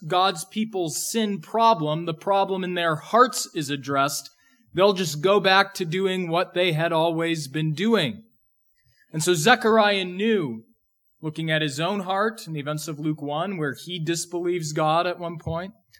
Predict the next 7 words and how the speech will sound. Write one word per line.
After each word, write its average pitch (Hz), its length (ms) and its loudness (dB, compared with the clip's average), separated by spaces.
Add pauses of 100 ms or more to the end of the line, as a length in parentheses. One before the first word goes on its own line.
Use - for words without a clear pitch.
(180)
looking 170 300 -2
at 175 140 0
the 170 80 -2
hearts 208 420 2
of 170 120 -2
his 165 200 -2
people, 214 640 -4